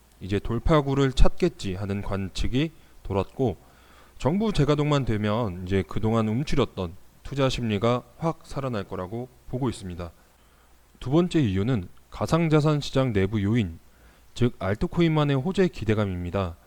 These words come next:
최근 투자자들 사이에서 비트코인이 많이 올랐으니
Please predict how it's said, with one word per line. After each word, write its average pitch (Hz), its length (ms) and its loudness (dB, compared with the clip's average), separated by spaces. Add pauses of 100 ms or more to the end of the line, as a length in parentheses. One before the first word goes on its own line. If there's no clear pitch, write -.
(180)
최근 196 340 0 (120)
투자자들 175 600 4
사이에서 131 440 2
비트코인이 151 800 -2
많이 98 240 -2
올랐으니 110 720 -4